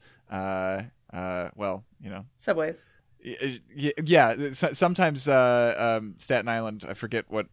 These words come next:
Speaker 1: her character name is. Um, she,
Speaker 2: Uh, it
Speaker 1: she
Speaker 2: is
Speaker 1: tried to take the
Speaker 2: Iceland,
Speaker 1: ferry.
Speaker 2: I believe. Iceland,
Speaker 1: Yeah.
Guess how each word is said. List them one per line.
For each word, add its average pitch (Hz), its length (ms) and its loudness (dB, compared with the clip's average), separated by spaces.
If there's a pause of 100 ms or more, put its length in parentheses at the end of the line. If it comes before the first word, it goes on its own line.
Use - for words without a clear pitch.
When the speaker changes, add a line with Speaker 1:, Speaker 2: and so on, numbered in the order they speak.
(100)
Speaker 1:
her 117 200 -4
character 104 480 -6 (140)
name 98 240 -6
is. 95 340 -6
Um, 95 320 -4 (120)
she, 214 100 0
Speaker 2:
Uh, 196 180 6
it 214 140 0
Speaker 1:
she 208 80 2
Speaker 2:
is 196 80 0
Speaker 1:
tried 180 180 6
to 196 60 0
take 151 200 4
the 139 80 -2
Speaker 2:
Iceland, 285 100 2
Speaker 1:
ferry. 113 360 0 (300)
Speaker 2:
I 262 80 -2
believe. 311 320 -6 (380)
Iceland, 180 400 0
Speaker 1:
Yeah. 110 360 4